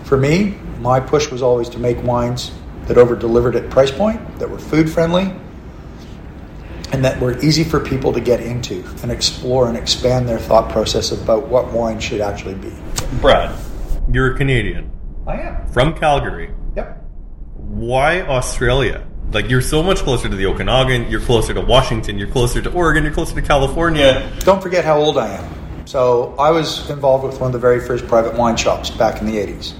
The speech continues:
Speaker 1: So J Webb Wine, Wine Merchants in Calgary. Back in those days, those liquor licenses were basically given to us, and under the way they were written, Richard and Janet and myself, I was employed, they were the owners.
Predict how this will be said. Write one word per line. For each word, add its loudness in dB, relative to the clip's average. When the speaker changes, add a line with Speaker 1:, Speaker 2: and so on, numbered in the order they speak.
Speaker 1:
So 2
J 2
Webb 0
Wine, 0
Wine 2
Merchants 2
in -4
Calgary. 0
Back 4
in -4
those 2
days, 0
those 4
liquor 2
licenses 4
were 0
basically 2
given 0
to 0
us, 2
and -6
under 4
the 2
way 4
they 0
were -2
written, -2
Richard 4
and -2
Janet 2
and -8
myself, 2
I -2
was 4
employed, 0
they 2
were 2
the -2
owners. -2